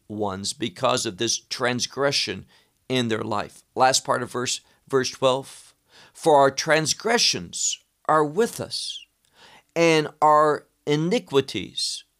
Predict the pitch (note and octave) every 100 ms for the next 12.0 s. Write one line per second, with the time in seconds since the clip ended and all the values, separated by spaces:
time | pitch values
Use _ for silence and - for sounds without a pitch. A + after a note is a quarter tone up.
0 | _ - A2+ C#3 D3 C#3+ C#3 - A2+ A2+
1 | A#2 A2+ A2+ A2 _ G2 G#2 G#2+ - _
2 | _ - - _ - D#3+ - D4 - -
3 | B3 - D#3+ B2+ B2 A#2 - _ B2+ E3+
4 | D#3+ G2 - _ _ - B2+ F3 A3 -
5 | A#2 G#2 F2+ _ _ _ _ - - A#3
6 | G3 C3+ A#2 - G#2 - G#2+ G2+ F#2+ _
7 | _ - - D#3+ D#3+ C#3+ D#3 C3+ - -
8 | C#3+ C#3+ C#3+ C#3 B2 _ - C#3 A#2+ A#2
9 | C3 B2 - B2 A#2 _ _ - C3 A2
10 | G#2 F#2+ G#2 - D2 _ _ _ _ -
11 | - A2 E3 G#3 A3 F#3 F3+ E3 D#3 -